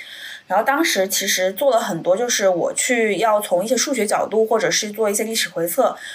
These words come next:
去选择一些投资策略中比较最好的方案，比如说它回撤最小，然后以及它整个的收益会更好，去做一些这样的东西。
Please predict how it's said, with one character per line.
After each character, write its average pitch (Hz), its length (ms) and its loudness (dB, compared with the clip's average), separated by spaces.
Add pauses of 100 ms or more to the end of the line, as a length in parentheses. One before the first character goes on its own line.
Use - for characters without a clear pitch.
(140)
去 - 160 0
选 175 340 0
择 175 180 4
一 226 140 -4
些 220 140 0
投 175 240 2
资 214 180 -6
策 285 160 2
略 226 140 2
中 214 160 0
比 208 80 -8
较 190 140 4
最 302 200 0
好 269 180 0
的 151 60 0
方 214 180 0
案， 233 300 0
比 160 80 -8
如 175 60 -6
说 233 100 -4
它 240 100 2
回 247 160 2
撤 269 140 0
最 247 160 2
小， - 460 0 (480)
然 180 100 0
后 240 140 2
以 214 120 -2
及 - 220 -8
它 233 240 -2
整 - 180 -2
个 190 80 2
的 208 60 0
收 233 220 2
益 262 120 4
会 247 220 2
更 240 160 0
好， - 380 0
去 - 120 0
做 247 200 2
一 233 40 0
些 247 160 0
这 285 120 -2
样 240 160 2
的 147 100 0
东 131 180 -4
西。 - 220 -6